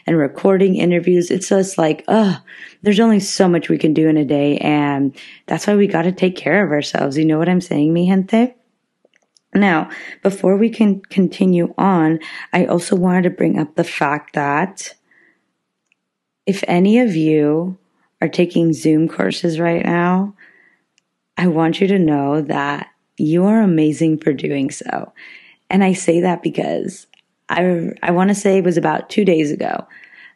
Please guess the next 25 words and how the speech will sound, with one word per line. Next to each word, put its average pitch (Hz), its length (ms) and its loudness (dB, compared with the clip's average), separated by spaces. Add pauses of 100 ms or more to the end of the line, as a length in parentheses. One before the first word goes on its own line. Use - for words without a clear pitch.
Um, 156 460 2 (260)
I 175 140 0
was 180 200 2
planning 165 800 0
and 147 380 0
starting 156 640 0
a 139 380 -2
behind 156 320 0
the 147 60 -4
scenes 220 300 2
project 151 540 -4
that, 139 380 -4 (580)
well, 160 260 0
again, 151 300 0
I - 60 -4
can't - 320 -4
really 170 260 2
announce 143 440 -2
yet, 143 260 -2
but 160 80 0
it's 147 340 -4 (100)
in 160 260 2
the 151 80 0
process. - 840 -4 (640)
And 156 580 0